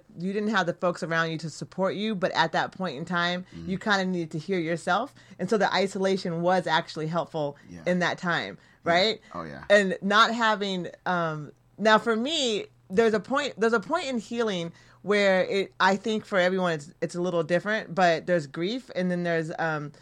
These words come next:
Speaker 1: when you have this, like, idea of, of loss,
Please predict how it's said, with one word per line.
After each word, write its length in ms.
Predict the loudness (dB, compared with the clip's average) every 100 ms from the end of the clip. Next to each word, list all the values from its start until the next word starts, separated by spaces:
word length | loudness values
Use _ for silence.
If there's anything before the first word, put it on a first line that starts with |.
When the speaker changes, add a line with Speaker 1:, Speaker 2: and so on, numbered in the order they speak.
| _ _
Speaker 1:
when 160 | -2 0
you 220 | 2 0
have 400 | 2 4 4 2
this, 200 | -4 -2
like, 260 | 0 0 -2
idea 560 | -2 -2 0 2 2
of, 420 | 0 -2 -6 -10 -8
of 180 | -6 -4
loss, 520 | 2 2 2 -4